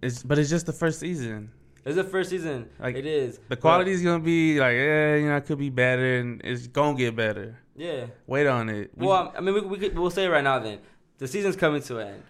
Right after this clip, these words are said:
Speaker 1: What? Nah.
Speaker 2: Se-, well, yeah.
Speaker 1: Why?
Speaker 2: Season com-, 'cause like you said, it's season one, so season's coming to an end, and I'm just ready. I'm ready. I'm, I'm already trying to, I'm working on, we're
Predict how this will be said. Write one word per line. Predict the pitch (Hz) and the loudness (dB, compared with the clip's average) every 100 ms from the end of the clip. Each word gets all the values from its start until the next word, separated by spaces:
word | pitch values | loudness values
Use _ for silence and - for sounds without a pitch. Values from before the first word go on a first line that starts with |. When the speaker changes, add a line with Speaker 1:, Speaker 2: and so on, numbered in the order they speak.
| _ | _
Speaker 1:
What? | 143 220 302 285 254 113 - - | -10 -4 -4 -4 -6 -8 -12 -6
Nah. | 175 143 117 110 107 107 104 117 _ - | 0 2 0 -2 -6 -10 -14 -18 _ -18
Speaker 2:
Se-, | 160 143 | -14 -6
well, | 147 | -4
yeah. | 147 190 147 120 117 - _ - | 0 0 0 0 -6 -14 _ -6
Speaker 1:
Why? | 139 180 | 0 2
Speaker 2:
Season | 175 143 | 2 2
com-, | 120 113 113 | 2 2 0
'cause | 180 | -2
like | 175 | -2
you | 175 | -6
said, | 214 175 | -6 -4
it's | 139 135 | -6 -8
season | 156 151 151 | -12 -10 -10
one, | 160 151 139 | -8 -8 -10
so | 131 | -12
season's | 127 151 147 | -12 -12 -12
coming | - 147 135 | -12 -12 -12
to | 131 120 | -10 -10
an | |
end, | 110 147 135 120 - _ _ _ | -6 -4 -6 -8 -18 _ _ _
and | - 127 127 120 104 _ _ _ _ _ _ _ _ _ _ _ - | -8 -4 -4 -4 -10 _ _ _ _ _ _ _ _ _ _ _ -6
I'm | 139 | -2
just | 147 123 | -2 0
ready. | 151 131 113 | 0 -2 -6
I'm | 123 123 | -6 -4
ready. | 139 139 | -4 -4
I'm, | 123 143 | -4 -4
I'm | 95 143 | -6 -6
already | 156 147 | -6 -8
trying | 123 139 | -8 -8
to, | 131 | -6
I'm | - 156 | -4 -2
working | 160 180 156 139 | 2 0 0 -2
on, | 131 | -2
we're | 123 | -2